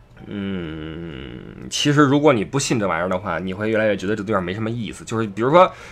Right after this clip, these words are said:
以一个道观、以一个寺院为主体的一个景区，其实对我来说好玩的往往是这个景区，而不是这个寺院或者道观本身。因为，因为我，你不信这个的话，你就会丧失很多对它的，的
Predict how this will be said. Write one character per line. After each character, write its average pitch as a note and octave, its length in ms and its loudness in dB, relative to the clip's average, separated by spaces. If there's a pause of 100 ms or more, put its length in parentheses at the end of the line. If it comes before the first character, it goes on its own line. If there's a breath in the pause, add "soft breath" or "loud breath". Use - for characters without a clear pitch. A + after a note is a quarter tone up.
(260 loud breath)
以 A2+ 240 -2
一 E3 80 4
个 C3 340 8
道 D3 260 6
观、 C3 340 8
以 A2+ 180 0
一 D#3 60 2
个 C#3+ 200 6
寺 - 280 2
院 C3 320 6
为 A#2+ 200 2
主 B2+ 240 -2
体 B2 180 -4
的 F#2+ 140 0
一 G#2+ 120 0
个 A#2+ 120 4
景 F#2 260 -6
区， C3 340 -2 (460)
其 - 220 -6
实 D#3 140 2
对 D3+ 180 4
我 G2 160 4
来 G#2 160 2
说 C3 240 4
好 A2 240 2
玩 F2+ 160 4
的 A#2 80 4
往 A#2 80 4
往 G#2+ 120 4
是 A#2 80 -8
这 A#2 60 -2
个 A2 60 0
景 D#2 240 -8
区， B2+ 340 -2 (420 loud breath)
而 A#2+ 140 2
不 A#2 140 0
是 A#2+ 100 4
这 A#2 140 4
个 G#2 120 4
寺 A2 280 0
院 G2+ 180 4
或 A2+ 80 -2
者 F#2+ 80 2
道 G2+ 140 4
观 G2 180 0
本 D#2 160 -6
身。 G2+ 260 -2 (460 soft breath)
因 C#3 160 0
为， D3 420 8 (680 soft breath)
因 F#3 120 -4
为 E4+ 160 6
我， D3+ 200 0
你 B2+ 120 -4
不 A2+ 160 0
信 D4+ 240 8
这 F3+ 100 8
个 C3 60 8
的 B2 140 10
话， B2+ 160 6
你 A#2+ 100 0
就 C3 100 2
会 F3+ 140 6
丧 F3+ 260 4
失 F#3 160 4
很 C3+ 160 2
多 C3+ 120 2
对 D#3+ 100 2
它 G3 100 6
的， F#3+ 60 6
的 - 80 -6